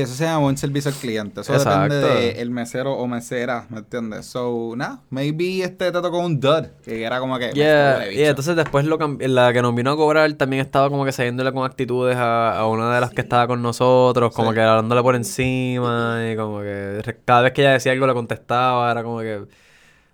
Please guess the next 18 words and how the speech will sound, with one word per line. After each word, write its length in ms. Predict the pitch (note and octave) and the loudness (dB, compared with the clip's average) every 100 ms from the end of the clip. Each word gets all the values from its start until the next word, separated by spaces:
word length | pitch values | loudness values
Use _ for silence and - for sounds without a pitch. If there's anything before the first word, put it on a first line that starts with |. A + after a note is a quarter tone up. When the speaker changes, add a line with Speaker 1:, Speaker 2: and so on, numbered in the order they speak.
| _ | _
Speaker 2:
"Loca, 320 | - F3 A2+ - _ _ _ _ _ _ | -6 -4 -6 -10 _ _ _ _ _ _
Speaker 1:
Ok. 340 | A2 G2+ G2+ G#2 _ _ _ _ _ | -20 -18 -18 -20 _ _ _ _ _
Speaker 2:
cállate". 300 | - B2+ A#2+ - | -10 -8 -8 -8
<laughs> 80 | - - - - - - | -10 -12 -10 -12 -4 -2
En 140 | C3+ | 0
verdad. 340 | C3 B2 A#2+ A#2+ - - | 0 0 -2 -4 -20 -20
Speaker 1:
Trip. 200 | - - - | -18 -18 -16
Speaker 2:
Eh, 280 | - A2+ A2 | -4 0 0
so, 180 | A2+ C3+ | 2 2
en 80 | C3 | 4
verdad, 260 | C3+ D#3 D#3+ | 4 6 6
mi 120 | D#3 | 2
experiencia 440 | C#3+ C3+ C3+ D3+ | 2 2 4 4
ahí 220 | D3 D3+ C#3 | 4 2 2
no 100 | C3 | 2
fue 160 | C3+ | 2
la 80 | C3+ | 4
mejor. 320 | C#3 C#3 C3+ | 4 4 2